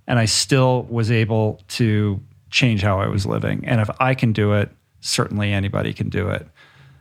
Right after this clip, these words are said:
The retort to that would be, "Well, you're this unbelievably gifted athlete, or you have, you know, a mental strength that is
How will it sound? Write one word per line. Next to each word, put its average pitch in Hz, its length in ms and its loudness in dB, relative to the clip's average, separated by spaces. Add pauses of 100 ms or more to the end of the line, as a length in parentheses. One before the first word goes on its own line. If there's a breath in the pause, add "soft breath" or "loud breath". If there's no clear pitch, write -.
(220 soft breath)
The 127 120 2
retort 156 440 2
to 135 100 0
that 113 220 2
would 123 160 -4
be, 117 380 2
"Well, 151 400 4
you're 127 200 0
this 117 320 -2 (460)
unbelievably 120 600 4
gifted 107 340 0
athlete, 104 600 0 (300 soft breath)
or 127 480 2
you 127 160 2
have, 120 500 2
you 135 100 0
know, 117 260 2
a 120 60 0
mental 117 360 2
strength 107 520 0
that 107 280 2
is 104 560 -2